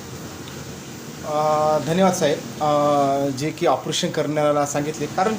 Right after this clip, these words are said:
की तुम्हालाच नाही, प्रत्येकाला एकच पर्याय ठेवला की ऑपरेशन, ऑपरेशन, ऑपरेशनच करा. पण ऑपरेशन केल्याच्या नंतर ज्या समस्या नंतर त्या पेशंटला तयार व्हायला,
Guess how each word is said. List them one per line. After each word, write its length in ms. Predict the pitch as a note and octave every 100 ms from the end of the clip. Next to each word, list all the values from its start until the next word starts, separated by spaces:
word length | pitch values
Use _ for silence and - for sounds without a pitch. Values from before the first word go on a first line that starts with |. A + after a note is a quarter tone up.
| -
की 80 |
तुम्हालाच 380 | A3+ F#3+ G#3+ A3
नाही, 120 | G3+
प्रत्येकाला 500 | G#3 G3 G#3 G#3 G#3
एकच 320 | G3 F#3+ G#3+ G3+
पर्याय 240 | G3 G3+
ठेवला 220 | F#3+ F#3
की 160 | G3 A#3+
ऑपरेशन, 560 | G#3+ G3+ G3 F#3+ G3
ऑपरेशन, 420 | F#3 E3 F#3 F#3+ F#3+
ऑपरेशनच 520 | D#3 F3 E3+ E3+ -
करा. 100 | B2 - - - - - -
पण 100 | B3+
ऑपरेशन 600 | G3 D3+ D3 A3 A#3+ D#4+
केल्याच्या 520 | D4+ A#3+ G#3 G3 F#3+ F3
नंतर 360 | E3 D#3+ B3
ज्या 340 | B3 C3+ G3 A#3+
समस्या 440 | B3 A#3+ A#3+ B3
नंतर 360 | G3+ G3 G3 C#4
त्या 140 | B3
पेशंटला 600 | G3+ G3 A3 G3 G3 F#3
तयार 200 | F3+ F3
व्हायला, 420 | D#3 C#3+ C#3+ A3